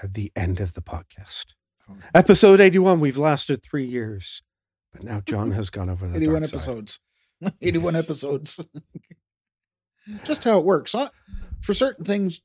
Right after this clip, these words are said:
Speaker 2: you can't get them in plastic. You cannot get a Ford Police Interceptor or a Ford Police Utility in plastic. There are no kits. Diecast is the only way to go. And I'll explain why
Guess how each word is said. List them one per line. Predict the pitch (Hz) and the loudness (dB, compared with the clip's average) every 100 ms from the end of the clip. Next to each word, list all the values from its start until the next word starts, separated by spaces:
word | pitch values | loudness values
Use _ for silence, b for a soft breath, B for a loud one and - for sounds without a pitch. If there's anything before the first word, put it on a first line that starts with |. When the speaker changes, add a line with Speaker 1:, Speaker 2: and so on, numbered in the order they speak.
| - | -8
Speaker 2:
you | 175 | -8
can't | 160 196 196 | -2 -2 -2
get | 170 | -10
them | - | -10
in | 117 | -12
plastic. | 117 131 104 - _ _ | -8 -8 -8 -12 _ _
You | 113 | -14
cannot | 147 185 175 | -6 -6 -4
get | 170 | -8
a | 147 | -6
Ford | 175 151 | -6 -6
Police | - 151 - - | -4 -6 -6 -12
Interceptor | 147 123 143 127 147 | -10 -6 -6 -4 -4
or | 127 | -6
a | |
Ford | 117 151 131 | -4 -6 -6
Police | - 139 110 | -6 -8 -8
Utility | - 107 107 101 | -12 -14 -12 -12
in | 117 | -12
plastic. | 110 151 156 _ _ | -6 -6 -6 _ _
There | 120 135 | -6 -4
are | 131 147 | -2 -2
no | 95 104 | -4 -10
kits. | - 226 - - - _ _ _ _ - | -2 -2 -2 -10 -12 _ _ _ _ -2
Diecast | 147 135 143 131 - | 2 2 0 -4 -6
is | 110 | -10
the | 117 | -8
only | 104 107 | -6 -8
way | 101 | -8
to | |
go. | 147 175 92 _ | -4 -4 -6 _
And | 110 | -14
I'll | 107 | -12
explain | 113 - 120 107 | -12 -6 -4 -4
why | 104 95 107 175 | -6 -8 -6 -6